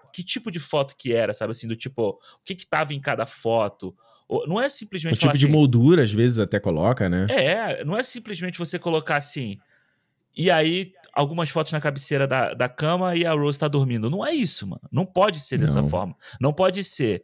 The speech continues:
Speaker 1: E a câmera passa pela cama, porque você não tem, não pode escrever dessa forma,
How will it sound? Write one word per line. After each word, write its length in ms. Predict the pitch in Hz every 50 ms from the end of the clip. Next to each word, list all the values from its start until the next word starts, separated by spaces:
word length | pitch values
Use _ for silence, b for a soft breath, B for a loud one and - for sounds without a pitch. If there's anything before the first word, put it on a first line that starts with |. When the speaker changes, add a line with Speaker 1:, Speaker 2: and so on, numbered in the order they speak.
| b b b b
Speaker 1:
E 120 | 95 123
a 80 | 131 135
câmera 640 | 135 - - 139 135 139 143 143 143 143 135 139 135
passa 420 | 135 - - 110 120 117 - -
pela 160 | - 120 117
cama, 200 | 113 - 147 160
porque 160 | 143 - - 110
você 180 | 107 - - 107
não 100 | 107 110 - -
tem, 220 | - 107 107 107 -
não 140 | - 104 107
pode 280 | 104 - 110 110 107 -
escrever 280 | - 104 101 95 101
dessa 240 | 101 104 - - 104
forma, 420 | - - - 107 127 143 151 156